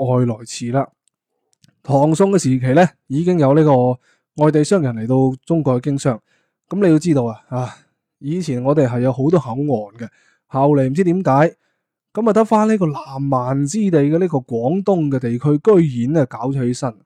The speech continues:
啊，噉啊令到呢個廣州就噉樣發達起身。當然啦，我哋而家講嘅呢個廣州同以前講嘅嗰個廣州，其實，呃，嚴格意義講唔係同一個地方。應該講呢，嚴格意義講，以前嗰個廣州更加係偏向而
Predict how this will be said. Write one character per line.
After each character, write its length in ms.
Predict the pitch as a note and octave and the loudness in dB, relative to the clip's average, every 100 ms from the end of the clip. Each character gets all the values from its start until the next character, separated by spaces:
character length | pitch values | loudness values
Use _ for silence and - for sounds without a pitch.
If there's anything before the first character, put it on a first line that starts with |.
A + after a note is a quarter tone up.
| _ _ _ _ _ _ _ | _ _ _ _ _ _ _
啊， 220 | - B2+ A2 _ _ _ _ _ _ _ _ _ _ _ _ _ _ _ _ - | -6 -6 -6 _ _ _ _ _ _ _ _ _ _ _ _ _ _ _ _ -8
噉 220 | C3+ D3+ | -2 0
啊 240 | B2+ B2 | 0 0
令 180 | A#2+ B2 | -4 -4
到 120 | B2+ | -2
呢 120 | C3+ | -2
個 120 | C#3 A#2+ | -2 -6
廣 420 | - A#2 A#2+ D3 | -8 -6 -4 0
州 300 | E3 C#3 A#2 _ _ _ _ | 2 2 -2 _ _ _ _
就 180 | C3 B2 | -4 -2
噉 60 | |
樣 140 | C#3 D3+ | -2 -4
發 260 | - - | -6 -14
達 180 | - A2+ | -14 -12
起 100 | A#2+ | -10
身。 160 | C3+ C3+ | -8 -4
當 220 | A3 F#3+ | 0 0
然 160 | B2+ C#3 | 0 -4
啦， 160 | D#3+ _ _ _ _ | -4 _ _ _ _
我 200 | - E3 | -4 0
哋 40 | F#3+ | 0
而 180 | C#3+ B2 | -2 -2
家 160 | G#3+ | -2
講 240 | G#3+ B2+ E3 | -2 -2 0
嘅 80 | F3 | 0
呢 80 | |
個 80 | E3+ | 0
廣 260 | C#3 B2+ D3 | -2 -4 -4
州 140 | E3+ | -4
同 180 | C3+ A#2 | -6 -8
以 100 | A#2 | -8
前 260 | E3 A#2 A2+ | -8 -10 -12
講 220 | B2+ D#3+ | -4 -4
嘅 80 | F3+ | -2
嗰 180 | D#3+ E3 | -4 -4
個 120 | B2 | -6
廣 120 | B2+ | -6
州， 160 | D#3 D3 | -4 -4
其 120 | A#2 | -6
實， 160 | B2 A#2+ _ _ _ _ | -12 -12 _ _ _ _
呃， 180 | - C3 | -8 -6
嚴 180 | B2+ B2+ | -4 -4
格 160 | D3 D3 | -2 -2
意 220 | D3 C3 | -2 -4
義 0 | |
講 180 | B2+ D#3 | -4 -6
唔 80 | B2 | -6
係 120 | A2 | -14
同 120 | A2+ | -8
一 20 | |
個 80 | C3+ | -8
地 140 | A#2 A2+ | -8 -8
方。 260 | B2+ A#2 - _ | -6 -8 -10 _
應 220 | E3 F#3 | -4 -2
該 120 | F#3 F3 | 2 2
講 360 | C3+ A#2 C3 | 2 -4 -4
呢， 140 | D3 D3 | -4 -4
嚴 240 | A#2 A2+ | -8 -8
格 160 | C3+ C3 | -6 -6
意 100 | A#2+ | -6
義 0 | |
講， 160 | C3+ | -6
以 180 | C3+ A#2+ | -8 -10
前 160 | - G#2+ | -14 -8
嗰 140 | C3 | -8
個 140 | B2 | -8
廣 100 | A2+ | -10
州 140 | B2+ C3+ | -8 -8
更 320 | C3+ C3+ C#3 | -6 -6 -4
加 180 | D#3+ C#3 | -2 -2
係 100 | A#2 | -4
偏 260 | - D3+ B2+ | -6 -6 -6
向 260 | B2 A2+ | -8 -10
而 560 | A2 _ _ _ - | -12 _ _ _ -10